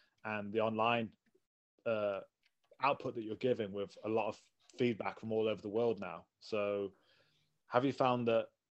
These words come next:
the, uh, there's been a, a marked growth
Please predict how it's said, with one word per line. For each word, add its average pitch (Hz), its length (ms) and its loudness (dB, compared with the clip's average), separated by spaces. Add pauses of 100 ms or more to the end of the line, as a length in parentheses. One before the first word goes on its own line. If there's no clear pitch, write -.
(200)
the, 107 560 -2
uh, 95 460 -4 (1200)
there's 117 220 4
been 113 180 0
a, 104 260 -2
a 110 80 -6
marked 110 600 0 (280)
growth 117 460 4